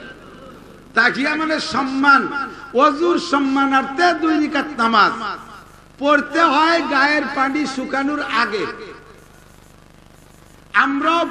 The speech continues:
পড়ি না তা না, পড়ি কবে? পুরুষরা সপ্তাহে শুক্রবারে। অজু বানাইছে এগারোটার সময়, সাড়ে বারোটার পরে মসজিদে যাইয়ে তাহিয়াতুল অজু, অজুর নামাজ পড়ে। অজুর পানি আছে গায়ে,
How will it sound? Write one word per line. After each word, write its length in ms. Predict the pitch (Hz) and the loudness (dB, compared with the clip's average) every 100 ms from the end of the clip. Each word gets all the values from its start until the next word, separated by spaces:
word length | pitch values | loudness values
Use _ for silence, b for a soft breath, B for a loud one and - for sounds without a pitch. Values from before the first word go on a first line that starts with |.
| 302 | -2
পড়ি 240 | 294 311 | -2 0
না 160 | 320 311 - | -2 -4 -2
তা 180 | 277 | -2
না, 240 | 277 247 196 - - - - - - - | 0 -2 -4 -10 -14 -16 -20 -20 -16 -4
পড়ি 340 | 240 262 302 254 | -2 0 -2 -2
কবে? 260 | 285 294 349 381 339 370 - - - - | -2 2 4 4 0 -8 -8 -14 -14 -4
পুরুষরা 580 | 311 311 240 311 311 | 0 0 -2 -2 -2
সপ্তাহে 600 | 285 - 262 - - 302 | -2 -2 -4 -4 -4 -4
শুক্রবারে। 680 | 254 226 - - 320 262 - - - - - - - - - - - - - - - - - - - | -4 -8 -8 -2 -2 -2 -4 -8 -14 -16 -20 -20 -20 -20 -20 -20 -20 -20 -20 -20 -20 -20 -20 -20 -6
অজু 320 | 220 254 240 285 | 0 0 0 -2
বানাইছে 440 | 294 294 285 302 | -2 -2 -2 -2
এগারোটার 640 | 311 294 285 294 285 320 | -2 -2 -2 -4 -2 -4
সময়, 400 | - 320 349 370 - 359 370 - - | -4 -4 0 0 0 -8 -12 -12 -4
সাড়ে 280 | 240 294 330 | -2 0 0
বারোটার 480 | 339 330 - 339 | 0 0 0 -2
পরে 260 | 320 320 320 | -2 -2 -2
মসজিদে 560 | 302 277 - 285 269 277 | -2 -6 -4 -6 -6 -4
যাইয়ে 260 | 277 262 | -2 -2
তাহিয়াতুল 600 | - 226 180 226 220 208 | 0 2 2 0 -2 -2
অজু, 360 | 196 196 190 196 | 0 0 0 -2
অজুর 260 | 214 180 190 | -6 -4 -2
নামাজ 260 | 180 170 - | -2 -2 -4
পড়ে। 200 | 160 139 - - | -4 -4 -8 -8
অজুর 260 | 196 202 220 | -6 -4 -4
পানি 200 | 240 247 | -2 -2
আছে 360 | 262 302 294 254 | 0 0 0 4
গায়ে, 280 | 240 302 | 6 4